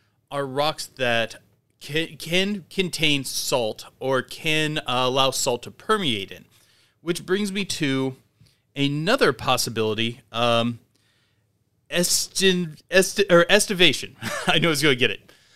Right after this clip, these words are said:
Uh, estivation is basically, uh, it's often used in situations where you need to change your body chemistry to better suit,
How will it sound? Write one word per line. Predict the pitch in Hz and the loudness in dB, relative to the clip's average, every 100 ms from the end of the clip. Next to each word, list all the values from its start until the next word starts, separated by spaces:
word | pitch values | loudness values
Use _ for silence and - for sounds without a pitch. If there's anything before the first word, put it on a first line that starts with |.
| _ - | _ 0
Uh, | 143 151 | 0 0
estivation | 233 233 233 180 - 170 | -4 -4 -2 -2 -2 -6
is | 160 139 | -6 -6
basically, | 131 107 156 180 - 170 175 165 156 | -8 -6 -2 -2 -2 -2 0 0 0
uh, | 135 139 180 | 0 0 0
it's | 180 | 0
often | - 233 233 208 | 0 0 0 -4
used | 160 160 151 - | -2 -4 -6 -8
in | 135 135 | -6 -4
situations | - 147 - 123 120 117 127 117 | -4 -4 -4 -4 -4 -4 -6 -6
where | 117 120 120 117 120 | -10 -6 -2 -2 -2
you | 127 135 | -4 -4
need | 139 147 | -4 -4
to | 143 | -6
change | - 123 120 | -2 -2 0
your | 123 | -2
body | 110 110 120 | -2 -2 -2
chemistry | - 123 117 - 123 120 | -4 -4 -4 -4 -4 -6
to | - - 120 | -6 -6 -4
better | 101 117 113 | -2 -2 -2
suit, | - - 120 110 107 | -4 -4 -4 -4 -8